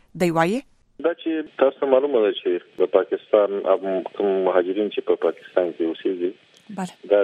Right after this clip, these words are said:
Speaker 2: د افغانستان د اسلامي جمهوریت او پاکستان اسلامي جمهوریت او د ملګرو ملتونو مهاجرو څانګې ادارې ترمنځ د یو سه جانبه تریپارټایټ موافقې په اساس باندې د دې وخت تمدیدیږي او د وخت اکستنډ کیږي او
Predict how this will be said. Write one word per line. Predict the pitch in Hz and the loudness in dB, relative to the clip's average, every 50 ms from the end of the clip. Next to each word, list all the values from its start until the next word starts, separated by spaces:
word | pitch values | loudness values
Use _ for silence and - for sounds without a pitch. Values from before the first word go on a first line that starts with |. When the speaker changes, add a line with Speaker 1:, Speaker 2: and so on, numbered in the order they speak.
| 196 - | 2 0
Speaker 2:
د | - - - 95 95 92 - - - - - - 82 85 | 0 0 2 2 0 0 -2 -6 -10 -12 -6 -2 -2 -2
افغانستان | 85 90 92 90 87 - - 101 98 95 92 90 | 2 2 0 0 0 -2 0 0 0 0 0 -2
د | 87 82 | -4 -4
اسلامي | - - 90 90 92 90 85 90 | -2 -2 -2 0 -2 -2 -4 -4
جمهوریت | 85 87 87 85 85 - | -4 -2 -2 -2 -2 -2
او | 82 78 - | -2 -2 -2
پاکستان | 78 78 - - - 87 85 80 | -4 -6 -6 -4 -4 -2 -2 -2
اسلامي | - - 82 85 90 95 90 92 | -2 -2 -2 0 0 -2 -2 -4
جمهوریت | 90 87 87 82 82 82 78 - - - 82 | -6 -6 -6 -4 -4 -4 -4 -4 -6 -6 -4
او | 82 78 78 - | -2 -2 -2 -4
د | - 78 85 | -4 -4 -2
ملګرو | 82 82 80 95 92 90 87 85 | -4 -2 -2 -2 -4 -2 -4 -4
ملتونو | 82 78 80 80 - - 90 87 82 - - _ 80 80 73 - - - - 82 90 | -2 -2 -2 -2 -2 -2 -4 -4 -4 -6 -10 _ -12 -10 -6 -6 -8 -6 -4 -2 0
مهاجرو | 85 82 - - 87 85 87 82 80 78 - _ _ _ _ _ - 76 - - | 0 0 0 -2 -2 -2 -2 -2 -2 -4 -8 _ _ _ _ _ -16 -16 -4 -2
څانګې | 85 85 85 78 80 80 78 | -2 0 0 0 0 0 2
ادارې | 80 80 82 90 101 98 - _ _ _ - - - - - - - - _ _ _ - | 2 2 2 0 -2 -4 -6 _ _ _ -20 -20 -20 -20 -20 -20 -20 -20 _ _ _ -2
ترمنځ | 104 101 98 110 117 120 120 110 101 | -2 0 2 0 0 -2 -2 -4 -2
د | 98 98 98 | 0 0 2
یو | 95 90 - | 0 0 -4
سه | - - 92 85 85 | -4 -4 -4 -2 0
جانبه | 92 87 90 90 87 104 113 107 95 - | 0 0 0 2 2 2 2 2 0 -2
تریپارټایټ | - 92 - - 87 85 85 - 110 107 104 - _ - 92 87 | -6 -8 -2 0 0 0 0 2 0 0 0 0 _ -8 -4 -2
موافقې | 82 80 - - - - - 107 101 - | -2 -2 -2 -4 -6 -2 -2 -4 -4 0
په | - 85 80 | 0 0 0
اساس | - - - 104 95 - - 90 | 0 2 0 0 0 0 -4 -6
باندې | 82 82 85 92 98 101 95 90 | -4 -2 0 0 0 -2 -2 -2
د | 87 80 90 | -4 -2 0
دې | 90 92 90 90 101 | -2 0 0 0 0
وخت | 101 - - _ - | -2 -2 -10 _ -4
تمدیدیږي | 90 85 82 82 85 80 101 107 104 95 92 87 85 | -4 -2 -2 -4 -4 -2 -2 -2 -2 -2 -2 -2 -2
او | 87 87 92 85 | -4 -6 -4 -4
د | 82 85 85 90 | -2 0 -2 -2
وخت | 92 - _ - 85 | -4 -6 _ -8 -8
اکستنډ | 82 - - - 85 82 78 - | -8 -8 -8 -6 -6 -6 -4 -4
کیږي | - 107 98 92 | -4 -2 -2 -2
او | 87 | -2